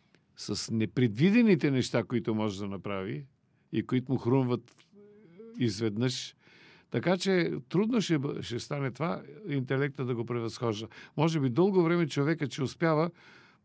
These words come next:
да надхитри изкуствения интелект,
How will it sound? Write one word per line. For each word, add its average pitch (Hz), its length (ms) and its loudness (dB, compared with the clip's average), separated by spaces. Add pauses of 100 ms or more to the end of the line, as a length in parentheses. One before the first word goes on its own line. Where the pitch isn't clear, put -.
да 135 320 2
надхитри 143 800 2 (480)
изкуствения 110 1000 0
интелект, 104 640 -4